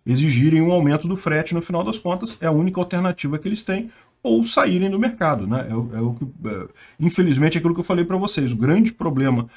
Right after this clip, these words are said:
do aumento do combustível, se o governo não injeta dinheiro na economia, é, não causa inflação, mesmo o aumento do combustível, mas causa quebra de negócios, porque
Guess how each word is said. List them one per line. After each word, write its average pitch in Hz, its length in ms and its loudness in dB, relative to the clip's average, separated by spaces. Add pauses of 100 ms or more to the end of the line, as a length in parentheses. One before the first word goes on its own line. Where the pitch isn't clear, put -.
(220)
do 135 80 0
aumento 139 340 4
do 123 60 -2
combustível, 127 640 0
se 247 160 0
o 233 40 2
governo 147 400 4
não 151 140 2
injeta 135 480 2
dinheiro 120 380 2
na 120 100 0
economia, 160 640 0 (460)
é, 135 140 0
não 170 220 8
causa 165 360 4
inflação, 170 540 0
mesmo 170 380 4
o 185 40 2
aumento 170 240 2
do 170 80 -4
combustível, 170 680 0
mas 175 420 4
causa 156 500 0 (200)
quebra 143 400 0
de 156 100 -2
negócios, 170 540 -2 (100)
porque 117 340 -6